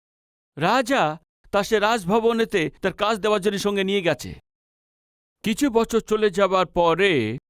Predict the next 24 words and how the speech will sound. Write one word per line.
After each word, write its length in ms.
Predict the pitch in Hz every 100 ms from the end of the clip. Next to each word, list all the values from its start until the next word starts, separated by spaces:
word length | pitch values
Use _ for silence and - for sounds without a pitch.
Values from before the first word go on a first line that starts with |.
| _ _ _ _ _ _ _ _ _ _ -
ওই 80 | 143
ভিক্ষা 380 | 156 185 233
চাইছিল 400 | 214 214 208 220
সে 180 | 196 202
ব্যক্তিকে 840 | 196 208 - 190 - 180 131 120 160 _ _ _ _ _ _ 208
রাজা 300 | 156 190 220
সময় 260 | - 226
সময় 280 | 226 220 214
তাকে 320 | 208 202 202
দেখে 360 | 143 180 190 208
রেখে 520 | 196 196 185 123 123 - -
ওর 160 | 160
ধার্মিকতা 840 | 139 175 214 240 226 226 233 226 -
আর 160 | 165
সিদ্ধতার 520 | 180 214 190 233 226 175
জন্য 600 | 214 220 202 123 107 156 _ _ _ _
ওকে 220 | 170 170 190
সোজা 340 | 208 185 185
মন্ত্রী 420 | 165 220 190 202
করে 240 | 180 170 151
দিয়েছে। 760 | 139 131 127 131 113 98 113 - _ _ _ _ _ _ _ _ _ -
যখনই 440 | 185 214 233 226
ভিক্ষা 380 | 143 190 - 226
চাওয়ার 400 | 220 202 202